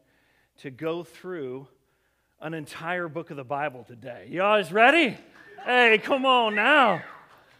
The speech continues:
Hey, but I will tell you, it's one of the shortest books of the Bible, if not is the shortest. So, uh, if you have a Bible, turn to the book of Jude. Uh, the last book is the book of Revelation. It's the book right before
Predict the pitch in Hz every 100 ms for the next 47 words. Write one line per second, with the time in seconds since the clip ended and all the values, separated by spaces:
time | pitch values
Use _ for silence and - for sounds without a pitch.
0 | _ - 202 175 233 196 - 180 190 226
1 | 226 240 196 185 185 190 196 175 - 247
2 | 294 190 143 180 165 175 143 135 131 156
3 | 170 143 156 - 165 143 - 175 151 143
4 | _ _ _ - 123 214 - 180 160 190
5 | - - - 226 208 180 226 - _ -
6 | - 170 185 180 185 175 214 226 196 180
7 | 190 185 175 - 214 220 214 185 185 160
8 | 139 202 180 120 110 175 214 202 208 220
9 | _ _ _ _ - 147 160 156 151 151
10 | 156 175 240 220 170 214 220 214 175 175
11 | 143 156 202 190 165 175 170 180 202 -
12 | 185 185 185 190 - 190 135 196 - 170
13 | 180 190 170 180 - 185 147 139 135